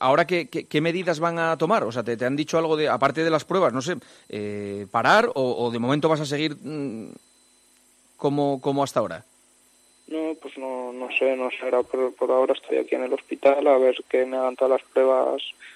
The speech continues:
Speaker 2: todas las pruebas y luego, pues, hablaremos con el club, con el doctor, con todo y veremos a ver qué, qué decidimos entre todos.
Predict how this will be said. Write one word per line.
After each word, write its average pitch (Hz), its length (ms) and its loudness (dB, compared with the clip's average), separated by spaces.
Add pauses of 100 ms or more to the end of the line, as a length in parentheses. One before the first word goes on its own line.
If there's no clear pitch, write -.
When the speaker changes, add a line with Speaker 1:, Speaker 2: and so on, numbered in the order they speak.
(760)
Speaker 2:
todas 135 280 8
las - 80 -12
pruebas 143 320 6
y 151 40 2
luego, 131 240 2
pues, - 140 -14
hablaremos 131 400 4
con 127 160 -4
el 123 80 -2
club, 143 300 2
con 139 120 0
el 131 120 -4
doctor, 131 420 -6
con - 120 -18
todo 135 260 0
y 156 80 -2
veremos 131 400 0
a 135 60 0
ver 131 140 0
qué, 135 360 -4
qué 135 100 4
decidimos 135 580 -2
entre - 220 -6
todos. 139 300 -4